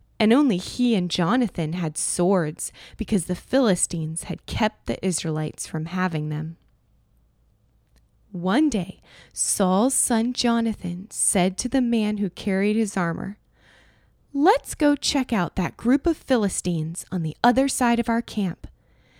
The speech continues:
But he kept the secret from his father and the rest of the army, who were camped at a cave in Gibeah. Jonathan and his servant came to a spot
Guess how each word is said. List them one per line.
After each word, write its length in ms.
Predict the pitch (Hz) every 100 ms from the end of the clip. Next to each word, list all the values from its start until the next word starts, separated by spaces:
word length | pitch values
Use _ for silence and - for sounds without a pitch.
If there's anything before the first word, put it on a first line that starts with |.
| _ _ _ _
But 100 | 180
he 140 | 165 165
kept 400 | - - - -
the 60 | 165
secret 560 | - 277 - - -
from 180 | - 180
his 220 | 170 -
father 680 | - 170 165 202 196 - - -
and 140 | 175
the 80 | 165
rest 340 | 170 220 -
of 80 | 196
the 140 | 175
army, 420 | - 165 165 160 160 - - -
who 100 | 208
were 140 | 180
camped 640 | 165 - 240 220 247 -
at 80 | 214
a 80 | 165
cave 640 | - - 220 214 226 233
in 160 | 240 233
Gibeah. 580 | - 196 180 156 - 220 _ _ _ _ _ _ _ _ _ _ _
Jonathan 720 | - 247 214 277 311 - 170 165
and 140 | 185
his 120 | 185
servant 680 | - - 247 285 - - -
came 400 | - - 190 208
to 180 | 220 302
a 60 | 320
spot 560 | - - 170 151 -